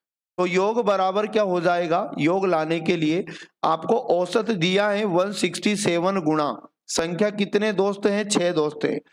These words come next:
योग आ जाएगा, छह का multiply करेंगे, छह सात बयालीस, carry चार होगा, छह छंग छत्तीस और चार हो जाएगा चालीस, carry आ जाएगा चार,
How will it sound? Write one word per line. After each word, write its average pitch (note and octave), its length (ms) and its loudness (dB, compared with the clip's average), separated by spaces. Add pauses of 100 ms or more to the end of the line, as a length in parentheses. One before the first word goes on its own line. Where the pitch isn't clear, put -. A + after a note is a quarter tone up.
(320)
योग G3 280 2
आ G#3 40 4
जाएगा, F#3+ 340 0
छह G3+ 200 -2
का G3 160 0
multiply F#3+ 480 0
करेंगे, F3+ 380 0
छह F3+ 200 0
सात F3+ 260 -2
बयालीस, D#3 580 0
carry E3 240 0
चार E3 240 0
होगा, D#3 240 0 (840)
छह F#3+ 180 0
छंग A#3+ 260 0
छत्तीस G3+ 420 0
और A3 120 2
चार G3 260 2
हो F3+ 100 0
जाएगा F3+ 300 2
चालीस, F3 460 0
carry E3 300 0
आ E3+ 60 2
जाएगा D#3 320 0
चार, D#3 400 0